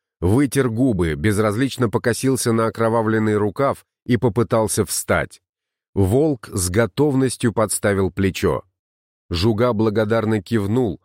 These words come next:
ухватился рукой за волчий широкий загривок и, медленно приволакивая ногу, двинулся к лесу. Ружена подняла голову. Губы её округлились. «Жуга!» хотела позвать она, но тот вдруг сам остановился,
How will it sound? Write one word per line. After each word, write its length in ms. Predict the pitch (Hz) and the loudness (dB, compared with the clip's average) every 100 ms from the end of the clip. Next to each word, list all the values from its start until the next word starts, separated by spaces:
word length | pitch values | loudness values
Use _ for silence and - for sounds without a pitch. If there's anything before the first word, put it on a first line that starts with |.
| _ 95 | _ -6
ухватился 640 | 90 110 107 123 113 110 | 0 0 2 0 0 0
рукой 340 | 110 101 120 | 0 0 0
за 160 | 95 107 | 0 0
волчий 380 | 104 110 - 104 | 0 -2 -2 -4
широкий 460 | - 107 104 104 | 0 0 0 -2
загривок 560 | 92 98 104 135 101 - _ _ - | -2 0 0 0 -2 -4 _ _ 0
и, 140 | 113 | 2
медленно 600 | 110 143 113 104 98 98 | 2 0 0 0 0 0
приволакивая 800 | 104 104 107 110 - 98 101 98 | 0 0 0 0 -2 0 0 0
ногу, 420 | 117 123 123 104 _ - | 0 0 -2 -4 _ -6
двинулся 600 | 90 117 113 107 - 104 | 0 2 2 0 -2 -4
к 100 | - | -2
лесу. 500 | 104 87 - 71 - _ _ _ _ _ _ - | -2 -2 -4 -10 -10 _ _ _ _ _ _ 0
Ружена 540 | 117 113 123 143 127 | 0 2 0 0 -2
подняла 520 | 127 110 113 113 110 | -2 0 0 0 0
голову. 640 | 95 101 82 73 60 57 _ _ - | 0 0 0 -4 -8 -12 _ _ -12
Губы 400 | 78 104 104 107 | -2 2 2 2
её 280 | 101 101 104 | 2 2 0
округлились. 840 | - 107 95 104 104 78 - - _ _ | -2 -2 -2 0 0 -2 -8 -14 _ _
«Жуга!» 640 | 80 76 110 92 117 113 76 _ _ | -8 0 0 2 0 0 -4 _ _
хотела 440 | - 87 98 92 | -2 0 2 2
позвать 440 | - 87 87 85 85 | 0 0 0 0 0
она, 300 | 82 76 - _ _ - | 0 -2 -4 _ _ -2
но 120 | 117 | 0
тот 200 | 143 127 | 2 0
вдруг 320 | 107 123 113 | 2 0 0
сам 320 | - 139 123 | -2 0 0
остановился, 880 | 104 - 98 98 98 127 113 - 76 | -2 0 0 2 0 0 -2 -4 -4